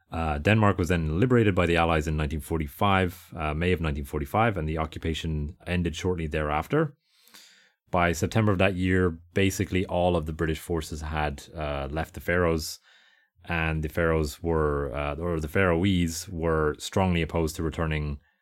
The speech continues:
to their former position of a, of a county of Denmark. Yeah, and then the last couple of notes I have on the, on the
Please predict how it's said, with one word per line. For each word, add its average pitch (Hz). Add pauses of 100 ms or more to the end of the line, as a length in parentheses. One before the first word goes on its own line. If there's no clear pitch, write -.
(180)
to -
their 82
former 80
position 76
of 73
a, 69 (220)
of 71
a 67
county 78
of 69
Denmark. 69 (800)
Yeah, 117
and 92
then 90
the 87
last 90
couple 90
of 87
notes 85
I 92
have 85
on 85
the, 82
on 80
the 78